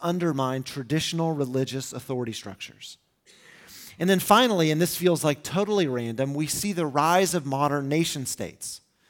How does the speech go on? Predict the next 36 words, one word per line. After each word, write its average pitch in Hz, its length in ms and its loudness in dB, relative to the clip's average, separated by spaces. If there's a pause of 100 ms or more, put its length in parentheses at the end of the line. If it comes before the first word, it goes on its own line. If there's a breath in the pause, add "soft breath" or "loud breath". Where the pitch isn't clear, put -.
(500 loud breath)
No 165 160 2
longer 208 360 4
did 202 120 0
people 175 280 -2
want 175 180 0
to 170 80 -4
go 151 260 4
through 165 200 -4
the 139 80 -4
church - 600 -2
to 151 120 -8
in-, 170 200 -2
to 160 480 -8
influence 175 500 -2
their 151 160 -2
local 156 320 0
political 139 580 -4
leaders, 143 400 -2
as 139 140 -6
had 135 100 -4
been 131 160 0
the 127 60 -4
custom. 170 540 -4 (840 loud breath)
And 170 160 0
local 208 260 8
political 214 480 4
leaders 170 320 2
didn't 185 240 0
want 185 260 0
interference 185 680 2
from 185 160 -4
the 180 80 -4
church, - 440 0
especially 165 540 -2
the 165 80 -6
Pope. 202 420 -6